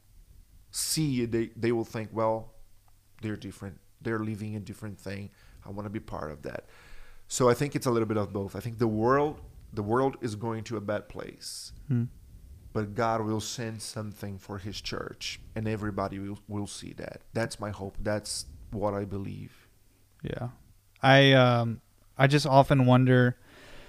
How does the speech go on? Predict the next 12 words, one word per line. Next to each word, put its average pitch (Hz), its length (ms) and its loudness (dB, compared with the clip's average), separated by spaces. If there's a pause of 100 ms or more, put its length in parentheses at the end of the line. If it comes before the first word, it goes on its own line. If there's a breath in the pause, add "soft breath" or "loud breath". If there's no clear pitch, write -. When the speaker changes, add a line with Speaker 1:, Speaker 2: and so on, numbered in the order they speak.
(400 soft breath)
Speaker 2:
are 135 180 12
we, 123 440 8 (800 loud breath)
are 139 140 12
we 147 120 10
just 147 220 4
adding 127 400 6
to 127 120 2
the 117 100 4
noise? 110 640 -2 (640)
In 123 120 4
other 127 180 12
words, 117 600 6